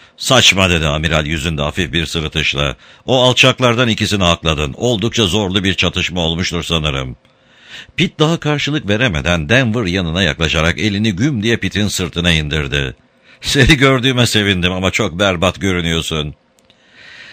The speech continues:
"Belki de bitkin oluşumdandır. Yirmi dört saat içinde otuz dakikalık bir uyku tüm yakışıklılığımı alıp götürmüştür tabii." "Bunun için üzgünüm," dedi Hunter, "ama zamanımız azalıyor.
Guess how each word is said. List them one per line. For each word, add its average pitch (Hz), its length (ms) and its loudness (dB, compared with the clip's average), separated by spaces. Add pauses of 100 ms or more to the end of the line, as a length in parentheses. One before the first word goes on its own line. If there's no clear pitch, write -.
(120)
"Belki 120 360 0
de 101 140 2
bitkin 101 260 0
oluşumdandır. 85 760 0
Yirmi 101 360 -2
dört 135 180 0
saat 80 280 -2
içinde 82 300 -2
otuz 95 420 -2
dakikalık 98 600 -2
bir 107 120 2
uyku 90 500 -4
tüm 151 240 0
yakışıklılığımı 85 840 0
alıp 82 260 0
götürmüştür 82 640 -2
tabii." 76 440 -2 (1080)
"Bunun 101 300 2
için 127 220 4
üzgünüm," 120 460 0
dedi 85 140 0
Hunter, 80 380 -2
"ama 98 240 0
zamanımız 101 560 2
azalıyor. 82 580 0